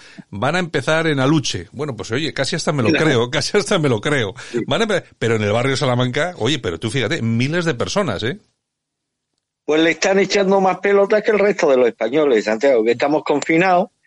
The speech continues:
Speaker 2: explotando en redes sociales, pero ninguno se atreve a exteriorizar la indignación que es bien latente en millones de compatriotas, y sin embargo, pues estos, esta-, estos españoles del barrio de Salamanca han dicho, "Hasta aquí hemos llegado,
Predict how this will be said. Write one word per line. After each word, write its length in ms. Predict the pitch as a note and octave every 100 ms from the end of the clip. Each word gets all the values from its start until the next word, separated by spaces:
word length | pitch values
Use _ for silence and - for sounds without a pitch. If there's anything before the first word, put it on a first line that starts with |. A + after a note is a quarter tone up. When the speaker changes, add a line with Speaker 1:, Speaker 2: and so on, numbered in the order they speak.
| _ _
Speaker 2:
explotando 640 | - C3 C#3+ C#3 D#3 E3 F3
en 80 | E3+
redes 280 | F3 E3+ D#3+
sociales, 380 | E3+ F3+ F3 F#3+
pero 200 | F#3+ F3+
ninguno 580 | E3 D#3 D#3 D3+ E3 E3+
se 140 | E3+
atreve 340 | D#3 E3 E3+
a 40 | F3
exteriorizar 720 | F3+ E3+ D#3 C3+ A#2+ D#3+ E3+ - - -
la 140 | B2 C3
indignación 640 | C#3 C3 C3 B2 C#3+ E3
que 100 | C#3+
es 60 | C#3+
bien 180 | C#3+ C#3+
latente 480 | C3+ E3 E3 - B2
en 80 | A2
millones 460 | A#2 B2+ C3+ C3
de 380 | C3+ C3+ C3 C3
compatriotas, 760 | D3 C#3 D3 E3+ E3 D#3+ F#3 F#3 - - -
y 80 | A2
sin 180 | B2+
embargo, 360 | A#2 A#2+ C3+ D3
pues 300 | - A#2+ -
estos, 640 | A#2+ - C3 B2 B2 A#2 G#2+ - -
esta-, 460 | A#2+ - C3+ B2
estos 460 | B2+ A#2+ B2+ B2 A2+
españoles 560 | C3 - B2 C#3+ C3 A#2
del 120 | A2+
barrio 240 | A#2 B2
de 60 | B2
Salamanca 400 | B2 B2+ C3 C3+
han 100 | C3
dicho, 300 | C3+ C3+ B2+
"Hasta 160 | A2+ A#2
aquí 200 | G#2+ C3
hemos 200 | C3 C3
llegado, 500 | C#3+ D#3 D#3+ G3